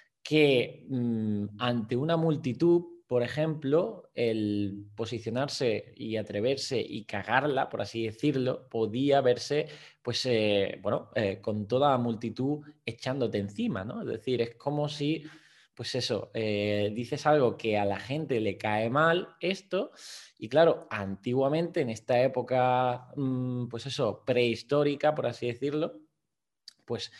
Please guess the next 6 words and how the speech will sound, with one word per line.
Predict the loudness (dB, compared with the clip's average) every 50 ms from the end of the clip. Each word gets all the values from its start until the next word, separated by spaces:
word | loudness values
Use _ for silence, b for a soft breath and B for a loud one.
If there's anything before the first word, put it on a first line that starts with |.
| B B B B B B B B _ _ _
sí | -8 -4 -4 -2 2
que | 2 2 0 0 -8 -12
suponía | -12 -4 0 2 2 2 2 2 0 0 2 2 0 0 0 -2 -2
un | -2 0 0 0
gran | 2 2 2 2 0 -2 -2
peligro | -2 -2 0 2 0 0 0 0 -2 -4 -4 -10